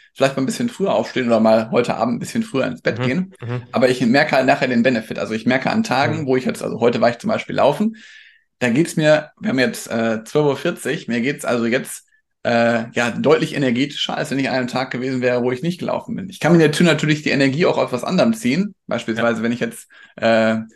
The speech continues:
Speaker 1: meinen Kindern Zeit verbringe, auch da ziehe ich natürlich Energie raus.
Speaker 2: Mhm.
Speaker 1: Aber das ist einfach nochmal was anderes,
Speaker 2: Mhm.
Speaker 1: wenn ich mich halt schon selbst körperlich bewegt habe.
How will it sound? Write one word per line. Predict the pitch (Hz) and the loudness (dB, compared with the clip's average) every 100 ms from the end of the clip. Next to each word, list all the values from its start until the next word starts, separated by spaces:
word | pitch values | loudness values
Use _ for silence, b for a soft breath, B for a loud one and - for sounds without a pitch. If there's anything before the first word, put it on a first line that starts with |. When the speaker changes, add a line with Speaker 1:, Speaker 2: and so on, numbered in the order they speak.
| b b | b b
Speaker 1:
meinen | 101 117 - | 0 2 4
Kindern | 214 175 | 6 4
Zeit | 123 110 110 | 2 -2 -2
verbringe, | 113 120 135 | -4 -2 -2
auch | - | 0
da | 139 - | 0 -2
ziehe | - 143 | -4 -4
ich | |
natürlich | 135 135 139 - | -4 -4 -6 -4
Energie | 117 113 135 175 | -4 -2 -2 -2
raus. | 95 143 226 | -2 -4 -6
Speaker 2:
Mhm. | 120 120 131 | -8 -8 -8
Speaker 1:
Aber | - | -6
das | 120 | -6
ist | 120 | -2
einfach | 131 139 | -2 0
nochmal | 131 120 | 0 0
was | 110 113 | 0 -4
anderes, | - 135 107 143 - b | -2 0 0 -2 -6 b
Speaker 2:
Mhm. | 113 | -6
Speaker 1:
wenn | 117 | -2
ich | 117 | -2
mich | 117 113 | -2 -4
halt | 110 | -4
schon | - 107 | -4 -2
selbst | 110 110 | -2 -2
körperlich | 123 110 107 - | -4 -4 -6 -8
bewegt | 95 98 - | -8 -8 -6
habe. | - - | -6 -6